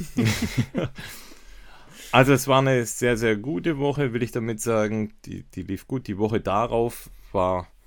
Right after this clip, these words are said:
Speaker 2: äh, jetzt wieder deutlich kürzer mit siebenundzwanzig Kilometer.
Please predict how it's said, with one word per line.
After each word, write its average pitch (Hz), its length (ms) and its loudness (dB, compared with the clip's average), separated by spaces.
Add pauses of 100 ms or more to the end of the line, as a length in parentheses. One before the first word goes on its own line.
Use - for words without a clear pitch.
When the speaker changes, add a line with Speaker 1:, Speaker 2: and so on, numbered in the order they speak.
(1000)
Speaker 2:
äh, 95 60 -12
jetzt 80 340 -12
wieder 80 160 -10
deutlich 107 560 -6
kürzer - 400 -4
mit 107 240 -4
siebenundzwanzig 131 840 -6
Kilometer. 110 640 -2